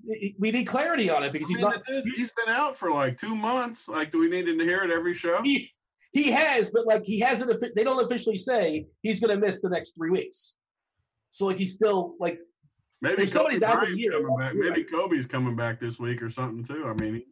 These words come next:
Speaker 2: he's been out a while.
Speaker 1: Who? Kobe?
Speaker 2: Kobe Bean Bryant. I mean, he, he played the, he played the last time before Tristan.
Speaker 1: <laughs> Larry Nance is in chest. He's not playing. Dellavedova's still out with his, uh, his concussion, his head.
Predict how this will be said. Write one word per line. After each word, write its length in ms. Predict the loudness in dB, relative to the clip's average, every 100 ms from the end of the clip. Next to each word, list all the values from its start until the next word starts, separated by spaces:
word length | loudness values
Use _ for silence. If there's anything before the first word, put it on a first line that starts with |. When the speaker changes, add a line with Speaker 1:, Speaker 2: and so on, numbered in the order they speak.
| -12
Speaker 2:
he's 120 | -10
been 160 | -6 -6
out 160 | -6 -8
a 40 |
while. 380 | -10 -10 -10 -12 _ _ _ _ -2
Speaker 1:
Who? 240 | 0 -2
Kobe? 300 | -2 0 2 0 -4 -12 _
Speaker 2:
Kobe 280 | -4 0 0
Bean 340 | 2 2 2 0
Bryant. 480 | 0 0 -2 -4 -6
I 40 |
mean, 260 | -6 -4 -4
he, 600 | -6 -6 -6 -6 -8 -18 -20 _
he 180 | -2 -2
played 280 | 0 -2 -2
the, 160 | -4
he 220 | -2 -2
played 260 | -2 -2 -2
the 60 | -2
last 300 | -2 -2 -4
time 180 | -4 -4
before 300 | -4 -6 -6
Tristan. 500 | -6 -8 -8 -10 -10 _ _ _ _ _
Speaker 1:
<laughs> 0 | -4 -2 -4 -2 -6 -6 -12 -14 -10 -8 -2
Larry 340 | 4 6 6
Nance 280 | 4 2 -2
is 100 | -8
in 120 | -8
chest. 340 | -2 0 0 -4
He's 180 | -6
not 260 | -2 -2 0
playing. 400 | -2 0 -2 -6 -14 _ _ -2
Dellavedova's 760 | 2 4 2 2 2 2 -2 -2
still 220 | 0 2
out 160 | 2
with 100 | 2 0
his, 180 | -2
uh, 300 | -2 0 -2 -6
his 120 | -8
concussion, 640 | -10 -2 0 0 -2 -4
his 140 | -4 -4
head. 200 | -4